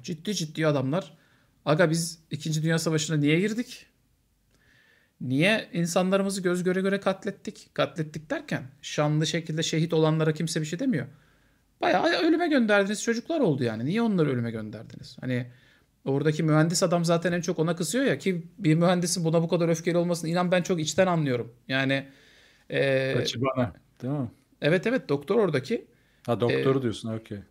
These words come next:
Speaker 2: Noda.
Speaker 1: Hayır, şeyden de yani bu. Mesela bizim ülkede de deprem olduğunda şeyi hatırlıyorsun. Mimarlar Odası, Mühendisler Odası binalarının hiçbiri yıkılmadı. Çünkü hep neyi eleştirdik biz?
Speaker 2: <laughs>
Speaker 1: Ee,
Speaker 2: Neden?
Speaker 1: bizim ülkemizdeki müteahhitlerin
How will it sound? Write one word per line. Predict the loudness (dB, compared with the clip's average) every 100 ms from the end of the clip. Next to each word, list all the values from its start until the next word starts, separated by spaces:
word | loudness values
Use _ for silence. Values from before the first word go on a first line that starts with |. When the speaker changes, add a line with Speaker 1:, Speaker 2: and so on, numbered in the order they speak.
| -4
Speaker 2:
Noda. | -2 -2 -6 -10 _ _ _ _
Speaker 1:
Hayır, | -2 -2
şeyden | 2 2 2 2
de |
yani | 2 0
bu. | -4
Mesela | -6 -6 -4
bizim | -2
ülkede | -2 -2 -2
de | 0 2
deprem | 2 2 2
olduğunda | 2 0 0 0 0 0
şeyi | 0 0
hatırlıyorsun. | 0 -2 -2 -4 -8 -12 _
Mimarlar | -4 0 2 4 4
Odası, | 2 0 0
Mühendisler | 2 2 2 0
Odası | 2 0 -2
binalarının | 2 4 2 2 -2
hiçbiri | -4 -6
yıkılmadı. | -6 -6 -4 -4 -4
Çünkü | -8 -6 -4 -4 -6 -20 -20 -20 _ _
hep | 0 0
neyi | 0 2
eleştirdik | 0 0 -2 -4 -6
biz? | -6 -2 0
Speaker 2:
<laughs> | 2 0 -2 -6 -4
Speaker 1:
Ee, | -2 2
Speaker 2:
Neden? | 4 4 2 -2 -10 -18 _ _ -4
Speaker 1:
bizim | 0 0
ülkemizdeki | -2 -2 -2 -2 -2 -2
müteahhitlerin | -2 2 2 2 -4 -4